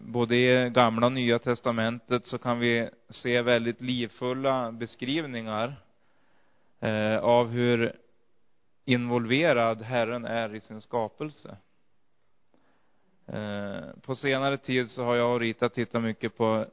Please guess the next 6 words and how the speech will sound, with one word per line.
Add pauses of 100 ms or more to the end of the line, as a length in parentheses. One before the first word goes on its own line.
(120)
undervisning
om
islam (100)
kontra
kristendom. (1120)
Eh,